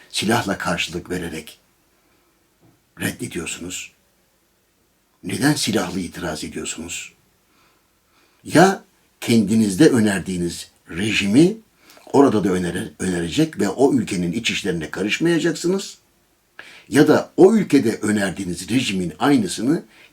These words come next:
kendi topraklarınızda da kuracaksınız. Madem yerel meclisler bir ülkenin çıkarınadır, yerel meclislerle bir ülke huzura erişir, iç savaş bile biter,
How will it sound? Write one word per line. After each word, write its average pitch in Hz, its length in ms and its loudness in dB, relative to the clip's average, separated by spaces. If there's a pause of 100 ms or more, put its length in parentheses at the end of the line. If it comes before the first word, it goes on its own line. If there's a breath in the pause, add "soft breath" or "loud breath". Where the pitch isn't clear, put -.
kendi 85 300 -6
topraklarınızda 92 760 -6
da 147 100 -2
kuracaksınız. - 640 -10 (260 loud breath)
Madem 120 500 2
yerel 120 360 2
meclisler 95 840 -4 (280 soft breath)
bir 107 320 -4
ülkenin 98 460 -4
çıkarınadır, 90 840 -4 (360 loud breath)
yerel 117 340 2
meclislerle 95 920 -4
bir 104 140 -4
ülke 92 300 -6
huzura 90 520 -6
erişir, 90 580 -6 (300 loud breath)
iç 175 140 0
savaş 95 400 -2
bile 87 200 -6
biter, 104 340 -8